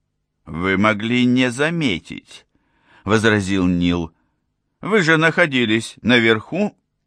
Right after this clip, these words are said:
в диспетчерской". Боб опустил взгляд на муфту, которую держал.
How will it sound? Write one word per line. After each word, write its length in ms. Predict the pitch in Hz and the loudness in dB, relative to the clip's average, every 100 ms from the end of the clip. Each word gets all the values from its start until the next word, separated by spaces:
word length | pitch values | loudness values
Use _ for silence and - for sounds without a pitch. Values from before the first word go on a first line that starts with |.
| _ - | _ -10
в 140 | 120 | -2
диспетчерской". 1200 | 127 127 - 104 101 - 151 156 - 170 - - _ _ _ _ _ _ _ _ | -2 -2 -2 -2 -2 -4 -4 -4 -6 -6 -6 -18 _ _ _ _ _ _ _ _
Боб 400 | 101 107 175 180 | -4 2 2 2
опустил 540 | 165 139 123 - 147 | -2 -2 -6 -4 -4
взгляд 520 | 123 92 113 117 113 107 | -4 -6 0 2 2 0
на 180 | 98 | 0
муфту, 500 | 87 85 87 - 143 | 0 -2 -4 -8 -8
которую 540 | 147 131 107 101 107 107 | -2 -2 0 -2 -2 -2
держал. 580 | 101 104 80 78 - | -4 -6 -6 -10 -10